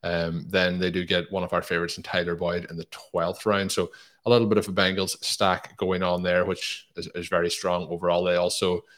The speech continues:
took that Gerald Everett pick on us, Sean, <laughs> uh, a couple of picks before we were hoping to. So that also, uh, is in there. When we look through those, Sean, some of the overall rosters, is there any that's really standing out to you for uniqueness or for overall strength of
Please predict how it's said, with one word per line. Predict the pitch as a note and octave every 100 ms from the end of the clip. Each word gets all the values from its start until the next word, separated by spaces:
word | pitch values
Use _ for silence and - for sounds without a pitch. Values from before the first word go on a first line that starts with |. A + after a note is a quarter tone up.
| _ _ -
took | F2
that | - E2
Gerald | - F2 E2
Everett | E2 E2+ E2+
pick | E2+ -
on | F2+
us, | F2
Sean, | - F2 E2 - - - -
<laughs> | _ _ -
uh, | E2+ -
a |
couple | - - E2+
of | E2
picks | E2 -
before | E2+ - E2+
we | E2+
were | E2
hoping | F2 D#2+ E2
to. | F2
So | E2+ F#2 D#2+ - - _
that | G2+ F#2+
also, | F2+ - G2 F2 - _ _ -
uh, | F2+ -
is | F2+
in | F#2+
there. | F#2+ G2
When | B2+
we | B2
look | B2 D#3+ -
through | D#3+
those, | C#3+ B2
Sean, | B2+ A#2 G#2+
some | A#2 A2
of | G#2
the | G#2+ G2 F2+ - _ _ _
overall | G2+ G2+ G#2 G2 F#2+
rosters, | F#2 F#2 F#2 A#2 G#2
is | G#2+
there | G#2+
any | A2 C3
that's | B2 A2+
really | A2 G#2 G2+
standing | - G2+ G2 G2
out | F#2+
to | -
you | G2+ F#2+
for | - F#2+
uniqueness | F2 F#2 A#2+ C3+ B2 A#2+
or | F#2+ F2+ F2 E2+
for | G2+ F2 E2+ E2+
overall | F#2+ F2 F#2 F2
strength | - - F#2 E2+ F2 -
of | F2 E2+